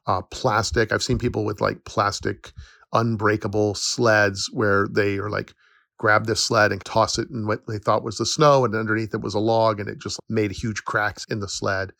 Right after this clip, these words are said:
Um, you know, stuff breaks way easier in the cold. Everything is just, cold is just something that is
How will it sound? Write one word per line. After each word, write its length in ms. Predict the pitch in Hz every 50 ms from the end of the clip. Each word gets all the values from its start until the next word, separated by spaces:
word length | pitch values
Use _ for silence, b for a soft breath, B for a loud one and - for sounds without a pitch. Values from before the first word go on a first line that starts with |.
| b b b b b b b b b b b -
Um, 460 | 98 95 95 90 90 92 95 101 - _ _ _ _ _ _ _ _ _ _ _ _ _
you 120 | 262 135 107
know, 120 | 98 -
stuff 480 | - - - - - - 127 104 - - _ -
breaks 640 | - 117 107 107 120 120 - - - - - - - - - - _ _ _ _ _ _ _ _ _ _ _ _ _
way 580 | - 127 117 120 123 107 101 120 120 120 120 120
easier 760 | 117 - - 131 117 117 107 - 113 113 113 110 107 107 107
in 180 | - 123 110 107
the 60 | 104
cold. 500 | - - - 113 110 107 107 104 95 - b b b b b b b b -
Everything 520 | 123 131 131 147 139 120 - 135 120 113
is 160 | 110 98 -
just, 440 | - - 113 98 - - - - - _ _ _ _ _ _ _ _ _ _ _ _ _ _ _ -
cold 420 | - - 139 139 131 131 127 110
is 200 | 113 107 98 -
just 600 | - - - 117 107 - - - - - - -
something 460 | - - 127 113 104 - 107 98 98
that 240 | 95 95 95 92 87
is 340 | 98 95 92 90 90 - -